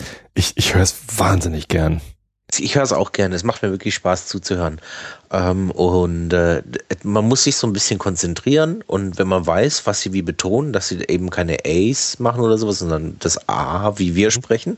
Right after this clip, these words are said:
Speaker 1: Mhm.
Speaker 2: das O, wie wir sprechen,
Speaker 1: Mhm.
Speaker 2: oder dass man halt, äh,
Speaker 1: Das
Speaker 2: dass so
Speaker 1: R.
Speaker 2: ein Wort wie World einfach World
Speaker 1: Mhm.
Speaker 2: gesprochen wird.
Speaker 1: Das, das
Speaker 2: World
Speaker 1: R wird, das
Speaker 2: oder
Speaker 1: R wird
Speaker 2: World.
Speaker 1: gerollt und nicht englisch.
Speaker 2: Genau.
Speaker 1: R.
Speaker 2: Das heißt ja auch, äh,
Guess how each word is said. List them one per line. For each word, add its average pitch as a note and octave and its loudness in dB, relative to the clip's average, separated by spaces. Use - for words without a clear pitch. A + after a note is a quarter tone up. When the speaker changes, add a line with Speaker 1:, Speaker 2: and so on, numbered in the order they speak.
Speaker 1:
Mhm. G2+ -6
Speaker 2:
das - -4
O, F#2+ 4
wie G#2+ 2
wir A2+ 4
sprechen, C3 -2
Speaker 1:
Mhm. F2+ -10
Speaker 2:
oder F#2 4
dass F2+ 0
man F2 2
halt, F2+ -2
äh, E2 0
Speaker 1:
Das F#2 -12
Speaker 2:
dass F2+ -4
so F#2 2
Speaker 1:
R. F2 2
Speaker 2:
ein D#2+ -2
Wort F2 2
wie F2+ 2
World F#2 4
einfach F2 0
World G#2+ 0
Speaker 1:
Mhm. A2 -14
Speaker 2:
gesprochen G#2+ -6
wird. C3+ 4
Speaker 1:
Das, - -14
das - -6
Speaker 2:
World G2+ 4
Speaker 1:
R D3+ 4
wird, G2+ 0
das E2+ -4
Speaker 2:
oder - 0
Speaker 1:
R G2 2
wird G2+ 4
Speaker 2:
World. G#2 4
Speaker 1:
gerollt G#2 4
und F2 -8
nicht F2 -12
englisch. F2+ -4
Speaker 2:
Genau. E2 -6
Speaker 1:
R. F2 -2
Speaker 2:
Das B2 -6
heißt G#2 0
ja - -6
auch, G2+ 0
äh, F#2 0